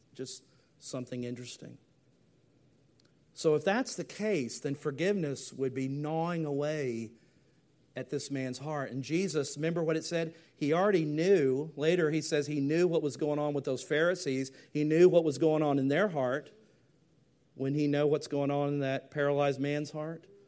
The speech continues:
Of what his real need is for? Maybe he couldn't communicate. Jesus always deals with the root, and the root is always sin. Even as believers, you know what Jesus is still coming and digging away?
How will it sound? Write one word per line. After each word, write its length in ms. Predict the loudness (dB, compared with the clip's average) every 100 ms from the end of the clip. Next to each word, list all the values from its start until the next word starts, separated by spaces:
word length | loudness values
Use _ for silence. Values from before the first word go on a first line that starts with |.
| -14
Of 140 | -10 -2
what 100 | 0
his 200 | 0 0
real 200 | 2 4
need 260 | 2 2
is 260 | 2 2 -2
for? 260 | -2 0 2
Maybe 260 | 0 0
he 80 | -2
couldn't 260 | -4 -4 -2
communicate. 720 | 0 0 0 0 0 -2 -6 _ _ _ _ _ _ _ _ _ -2
Jesus 440 | 4 4 2 -4 0
always 580 | 4 4 4 0 -4
deals 580 | -4 -4 0 0 0 -4 -16 _ _
with 400 | 0 0 0 -6 _ _ _
the 160 | 2 4
root, 800 | 4 2 4 4 2 -2 -12 -20 _ -8
and 140 | -4
the 80 | -4
root 500 | 0 0 0 -4 -10 -20 _
is 180 | -8 -8
always 920 | -6 -4 0 0 0 -2 -4 -8 -14 _ _
sin. 800 | -12 -10 -6 -6 -6 -8 -12 -16 _ _ _ _ _ _ _ _ _
Even 300 | 2 2 4
as 160 | 0 0
believers, 560 | 0 2 2 0 -2
you 80 | -2
know 80 | 0
what 160 | -2
Jesus 400 | -2 -4 -2 -6
is 100 | -6
still 280 | -4 2 2
coming 420 | 0 -6 -4 -2
and 160 | -2 0
digging 400 | 0 2 0 -2
away? 540 | -2 0 -2 -2 -6